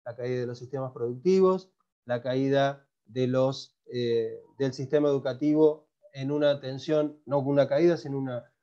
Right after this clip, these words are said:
una adaptación forzada que trae de la mano de, de las aulas vacías, estas posibilidades que nos dan las plataformas, eh, significa también la posibilidad de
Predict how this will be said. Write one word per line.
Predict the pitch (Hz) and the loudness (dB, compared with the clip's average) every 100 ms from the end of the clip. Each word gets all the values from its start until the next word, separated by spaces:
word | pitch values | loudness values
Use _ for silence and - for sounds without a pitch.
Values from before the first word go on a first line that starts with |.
| _ | _
una | 147 151 | 4 4
adaptación | 139 131 127 160 160 | 4 0 -4 -4 -4
forzada | 147 139 139 208 190 151 147 - _ - _ _ | -6 -8 2 6 8 6 4 -4 _ -20 _ _
que | 123 | -2
trae | 147 151 147 | 6 8 8
de | |
la | 131 131 | 2 -2
mano | 143 147 | -4 -2
de, | 135 123 120 117 - _ _ | -2 -2 -2 -4 -8 _ _
de | 123 127 | -6 -2
las | 131 156 | 0 4
aulas | 151 151 143 | 4 4 2
vacías, | 143 180 180 175 165 - | 0 2 4 4 2 -4
estas | 180 180 160 | -6 -4 -6
posibilidades | 143 127 127 139 151 151 147 | -4 -6 -4 2 4 4 -2
que | 131 | -12
nos | 131 131 | -12 -8
dan | 135 | -6
las | 135 | -8
plataformas, | 131 117 - 180 185 170 170 170 _ _ _ _ | -10 -18 -10 2 4 4 -2 -8 _ _ _ _
eh, | 131 127 123 120 | -4 -2 -2 -4
significa | - 139 135 135 160 143 | -4 -4 -2 -2 0 2
también | 135 135 151 156 156 _ _ _ | 2 4 4 2 -4 _ _ _
la | 127 | -10
posibilidad | 131 127 131 135 143 143 | -10 -8 -4 2 4 6
de | 143 143 151 - | 6 4 2 -4